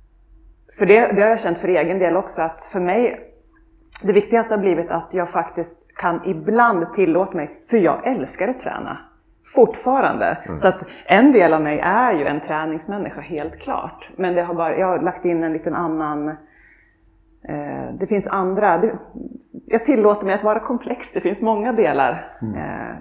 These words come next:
Speaker 1: det är inte bara träningen.
Speaker 2: Nej.
Speaker 1: Så jag
Speaker 2: Just.
Speaker 1: tror att risken är liten att... Mm.
Speaker 2: Ja. Men inom psykologin pratar man om acceptans mycket.
Speaker 1: Mm.
Speaker 2: Det är liksom, det är, det är en lite närliggande till vi håller på med idag, kan jag tycka också.
Speaker 1: Ja. Verkligen.
Speaker 2: Ehm,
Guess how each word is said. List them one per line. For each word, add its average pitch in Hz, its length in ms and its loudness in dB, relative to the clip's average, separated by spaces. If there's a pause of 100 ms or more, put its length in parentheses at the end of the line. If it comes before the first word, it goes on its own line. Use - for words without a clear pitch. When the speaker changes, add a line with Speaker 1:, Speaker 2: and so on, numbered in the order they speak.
Speaker 1:
det 196 80 2
är 202 40 2
inte 196 200 -4
bara 180 460 -2
träningen. 98 600 -8 (340)
Speaker 2:
Nej. 82 100 -14 (840)
Speaker 1:
Så - 100 -10
jag 180 40 0
Speaker 2:
Just. 175 100 -6
Speaker 1:
tror 185 160 0
att 180 200 -8 (540)
risken 185 360 -14
är 180 40 -12
liten 190 400 -12
att... - 240 -20 (320)
Mm. 190 140 -18 (140)
Speaker 2:
Ja. 87 340 -12 (400)
Men 104 140 -6
inom 120 180 -4
psykologin 117 420 -8
pratar 95 220 -8
man 92 120 -10
om 82 60 -6
acceptans - 960 -14 (180)
mycket. - 360 -16
Speaker 1:
Mm. - 160 -20
Speaker 2:
Det - 80 -18
är - 40 -14
liksom, - 340 -16
det 85 80 -10
är, 80 320 -8 (220)
det 92 80 -8
är 95 60 -6
en 98 120 -8
lite 82 160 -10
närliggande 95 540 -4
till 104 180 -8
vi 95 60 -10
håller 90 160 -10
på - 140 -14
med 71 160 -10
idag, 50 240 -8
kan - 80 -10
jag - 100 -16
tycka - 220 -20
också. - 140 -12
Speaker 1:
Ja. 233 340 -8 (880)
Verkligen. 82 360 -12
Speaker 2:
Ehm, 80 220 -18